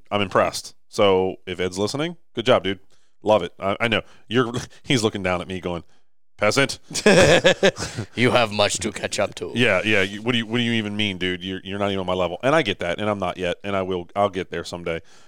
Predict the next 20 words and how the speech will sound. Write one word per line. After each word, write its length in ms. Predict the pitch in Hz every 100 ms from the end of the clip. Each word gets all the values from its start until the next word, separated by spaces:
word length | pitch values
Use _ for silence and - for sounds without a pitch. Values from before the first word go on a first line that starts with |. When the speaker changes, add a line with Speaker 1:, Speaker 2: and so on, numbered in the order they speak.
| - -
Speaker 1:
Um, 260 | 90 85 -
but 160 | 113
I, 180 | 165 175
but 280 | 160 185 160 156 -
accolades 480 | - 151 135 120 -
to 80 |
him 220 | 110 110 113
and, 100 | 104
and 220 | 104 98
for 100 | 104
what 140 | 98
he's 120 | 95
doing, 340 | 90 92 92 95
and, 300 | 90 90 87
um, 260 | 90 87 87
just 160 | -
on 100 | 113
a 40 | 98
human 240 | 101 92
level. 320 | 87 87 90